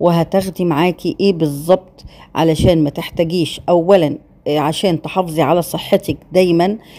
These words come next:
لأن العمرة فيها مشقة، فانتي محتاجة انك تحافظي على صحتك.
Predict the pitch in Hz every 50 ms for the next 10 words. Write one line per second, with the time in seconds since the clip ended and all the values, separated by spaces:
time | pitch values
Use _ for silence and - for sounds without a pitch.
0 | - - - - 165 143 123 156 156 156 156 151 139 175 196 185 160 151 143 -
1 | - 185 185 165 151 156 147 143 139 - - 180 175 - - - 208 220 220 -
2 | - - - - - - - - 175 101 135 190 175 - - 165 151 156 - -
3 | - - 202 190 175 147 156 139 - - 151 147 143 - - 156 - - 190 175
4 | 165 156 143 156 143 104 139 170 165 147 - - - - - 160 - - - 196
5 | 196 - 220